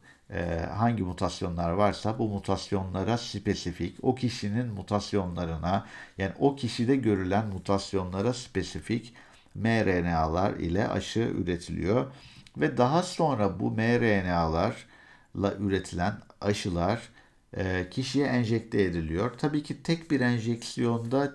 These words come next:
yeterli bir, e, bağışıklık, e, uyarımı olma-,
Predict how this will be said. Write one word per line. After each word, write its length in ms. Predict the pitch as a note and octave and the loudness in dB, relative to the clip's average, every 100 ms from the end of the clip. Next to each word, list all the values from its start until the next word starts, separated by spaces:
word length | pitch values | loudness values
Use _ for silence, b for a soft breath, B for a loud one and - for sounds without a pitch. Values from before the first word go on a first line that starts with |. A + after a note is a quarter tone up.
| - | -2
yeterli 600 | G#2+ A2 B2 B2 B2+ A#2 | 0 2 4 4 2 2
bir, 240 | A#2 - - _ G2 | 0 -2 -12 _ -2
e, 120 | F#2 | 2
bağışıklık, 680 | G#2 G2+ - - - - - B B B B | 4 2 -2 -4 -2 -2 -6 B B B B
e, 200 | F#2+ F#2+ | -2 0
uyarımı 720 | F#2 A2+ G#2+ G#2 G#2 A2 B2+ | 0 4 4 6 4 2 0
olma-, 560 | - A#2 B2 G#2 F2+ - | 2 4 4 2 0 -2